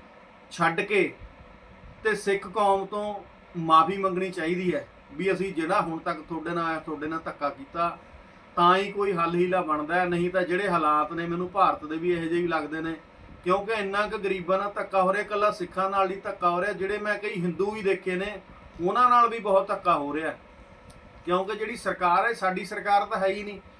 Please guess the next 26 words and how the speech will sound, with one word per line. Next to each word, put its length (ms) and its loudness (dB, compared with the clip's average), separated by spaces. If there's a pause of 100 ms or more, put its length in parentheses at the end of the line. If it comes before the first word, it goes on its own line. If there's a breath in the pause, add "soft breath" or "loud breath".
(360 loud breath)
ਜਿੰਨੀ 240 2
ਦੇਰ 260 -4 (120)
ਜਦ 220 4
ਸਰਕਾਰ 540 2
ਬਣਦੀ 420 0
ਹੈ, 40 -2
ਸਿਰਫ 300 -8
ਸਾਡੀ 640 -4
ਵੋਟ 360 -2
ਦੀ 160 -6
ਲੋੜ 220 0
ਪੈਂਦੀ 360 -6
ਹੈ, 60 0
ਉਹਦੀ 160 -4
ਬਾਅਦ 300 2
'ਚ 80 -12
ਉਹਨੂੰ 180 -6
ਕਾਰਪੋਰੇਟ 640 0
ਜਿਹੜੇ 260 -6
ਘਰਾਣੇ 360 -2
ਨੇ, 60 -4
ਉਹੀ 200 -4
ਸਰਕਾਰ 420 -2
ਨੂੰ 100 -6
ਚਲਾਉਂਦੇ 400 -6
ਨੇ। 180 -4